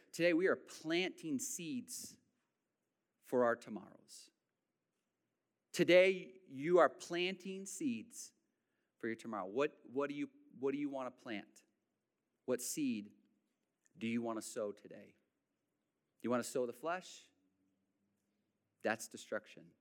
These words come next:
That's gonna happen. In time, it will happen. You wanna sow the Spirit? That's life.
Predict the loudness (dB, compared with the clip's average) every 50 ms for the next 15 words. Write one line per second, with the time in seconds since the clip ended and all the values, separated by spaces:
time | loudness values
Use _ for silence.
0 | _ _ _ _ _ _ _ _ _ _ _ _ _ _ _ _ _ _ _ _
1 | _ _ -6 -6 -6 -4 -4 -4 -6 -6 -6 -6 -10 -12 -12 -14 -20 -20 -20 _
2 | _ _ _ _ _ _ -10 -8 -8 -6 -4 -4 -4 -4 -4 -8 -10 -10 -10 -10
3 | -10 -12 -16 -16 -18 -20 -20 _ _ _ _ _ _ _ _ _ _ _ _ _
4 | _ -20 -20 -20 -20 -14 -6 -2 0 0 2 0 0 -2 -2 -2 -2 -2 -4 -10
5 | -6 -4 -4 -2 -2 -2 -4 -4 -6 -12 _ _ _ _ _ _ _ _ _ _
6 | _ _ _ _ _ _ _ _ _ -4 -4 -4 -4 -4 -8 -14 -14 -14 -14 -16
7 | -20